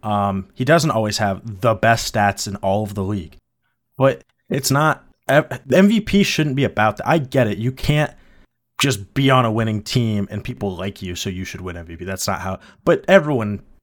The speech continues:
fucking knows that's not what would happen if LeBron won M V P. He, he makes every team that he's ever been a part of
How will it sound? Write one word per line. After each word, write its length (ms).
fucking 320
knows 260
that's 160
not 160
what 100
would 100
happen 260
if 100
LeBron 380
won 300
M 120
V 120
P. 240
He, 140
he 320
makes 400
every 340
team 260
that 60
he's 260
ever 220
been 140
a 40
part 260
of 180